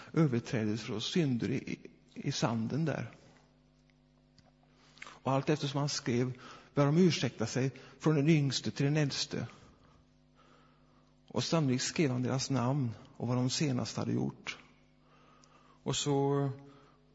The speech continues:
kom de på att de skulle göra andra saker. De kom plötsligt på andra saker och så försvann de, den ena efter den andra. Och han blev ensam kvar med kvinnan. Ifrån den nionde versen.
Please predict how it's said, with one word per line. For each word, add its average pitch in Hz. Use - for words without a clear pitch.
kom 143
de 123
på 131
att 123
de 123
skulle 123
göra 123
andra 123
saker. 127
De 123
kom 123
plötsligt -
på 123
andra 123
saker 117
och 117
så 120
försvann 123
de, 107
den 113
ena 117
efter -
den 120
andra. -
Och 127
han 127
blev 131
ensam 127
kvar 127
med 104
kvinnan. 123
Ifrån 156
den 156
nionde 147
versen. 127